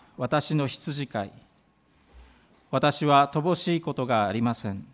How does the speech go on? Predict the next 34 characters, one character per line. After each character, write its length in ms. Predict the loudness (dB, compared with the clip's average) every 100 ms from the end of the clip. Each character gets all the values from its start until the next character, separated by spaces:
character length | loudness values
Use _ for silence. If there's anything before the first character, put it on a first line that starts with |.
| _ _ _ _ _ _ _ _ _ _ _ _ _ _ _ -12
主 240 | -6 2
は 300 | 6 6 4 0
私 460 | 2 2 2 4
を 180 | 4 4 2
緑 340 | 4 6 6
の 140 | 4
牧 260 | 4 2 0
場 140 | 0
に 100 | 0
ふ 100 | 0
さ 120 | -2 -2
せ、 240 | -4 -8 -14 -20 -20 _ _ _ _
憩 300 | -6 4 6
い 40 | 8
の 120 | 6
右 240 | 4 4
輪 160 | 2 2
に 120 | 0
伴 400 | -2 -2 0 2
わ 80 | -2
れ 120 | -4
ま 160 | -6 -8
す。 240 | -10 -12 _ _ _ _ _ _ _ _ _ _ _ _ _ _ _
主 240 | -6 2
は 160 | 8 10
私 380 | 8 6 2 2
の 140 | 0
魂 560 | 2 2 2 0 -4 -2
を 180 | -2 -4
生 100 | -8
き 100 | -8
返 220 | -6 -4
ら 100 | -4
せ、 240 | -4 -8